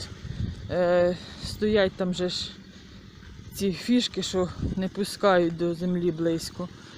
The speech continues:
Так що нормально. Лучше, якщо вже Андрійович каже, що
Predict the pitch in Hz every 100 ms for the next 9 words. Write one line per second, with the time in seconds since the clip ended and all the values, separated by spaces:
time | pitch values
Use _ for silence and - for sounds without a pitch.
0 | - - - - - - - - - 190
1 | 180 - 202 190 180 - - - - -
2 | - - - - - 214 240 247 226 170
3 | 165 170 - - - - - - - -
4 | - - - - - - - - 233 247
5 | 220 - 180 180 220 202 214 202 208 226
6 | 214 - 208 196 185 214